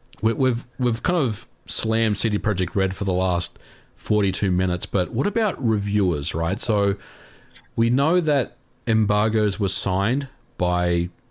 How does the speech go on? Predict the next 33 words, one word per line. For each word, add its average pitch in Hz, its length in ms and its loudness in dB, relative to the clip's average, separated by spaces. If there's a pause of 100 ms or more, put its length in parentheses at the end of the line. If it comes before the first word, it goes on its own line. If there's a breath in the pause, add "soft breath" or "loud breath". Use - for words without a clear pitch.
(240)
big 104 340 -2
publications 101 640 0
like 82 200 -2
I 85 140 0
G 85 240 -2
N, 82 160 0
Kotaku, 82 640 -2
you 82 100 -2
know, 78 100 -2
all 87 180 -4
the, 85 80 -2
all 90 140 -4
the 90 80 0
big, 82 220 -4 (260)
the 92 60 -6
big 85 160 -4
players. 98 420 0 (880 loud breath)
So 135 180 2
they 175 400 0
agreed 123 520 2
to 110 80 0
this 98 320 0 (200)
ridiculous 104 640 0
embargo 90 580 2
that 85 200 -2
they 90 180 0
would 92 180 0
review 90 320 0
the 85 100 -4
P 120 220 2
C 120 200 0
only 104 280 0
version, 92 500 0